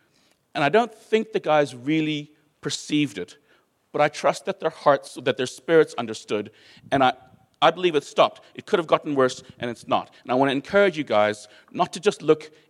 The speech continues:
in the physical realm, because dealing with that situation in the physical realm would have, would have looked very different. I could have taken the person aside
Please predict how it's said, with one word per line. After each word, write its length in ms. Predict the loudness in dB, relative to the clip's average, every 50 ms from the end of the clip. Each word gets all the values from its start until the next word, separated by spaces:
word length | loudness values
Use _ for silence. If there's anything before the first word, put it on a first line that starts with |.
| _
in 140 | -6 -4 -4
the 380 | -2 -2 -2 -2 -4 -4 -6 -10 _ _ _ _ _ _ _ _ _ _ _ _ _ _ -20 _ _
physical 360 | -8 -8 -8 -4 -4 -2 0
realm, 180 | 0 0 0
because 300 | -2 -2 -4 -4 -4 -4 -12 -20 -20 _
dealing 280 | 0 0 0 2 2 2
with 160 | 0 2 4
that 200 | 2 2 2 2
situation 460 | -4 -8 -4 2 2 2 2 2 -2
in 60 | -6 -6
the 80 | 0
physical 400 | 2 2 2 2 -2 -4 -4 0
realm 420 | 2 4 4 4 2 0 -2 -8 -14 _ _ _ _ _ _ _ _ _ _ _ _ _ _ _ -2
would 140 | 0 0
have, 100 | 0 0 -2 -2
would 140 | 0 0
have 100 | 2 2
looked 160 | 0 -2 0 0
very 220 | 2 2 2 2
different. 500 | 0 -4 -6 -6 -8 -14 -18 -18 -20 _ _ _ _ _
I 60 | -10
could 120 | -4 -4 -4
have 80 | 0
taken 340 | 0 0 0 0 0 -2 -2
the 60 | -2
person 280 | -2 -2 -2 -2 -4 -8
aside 560 | -6 0 2 4 4 6 4 2 2 -2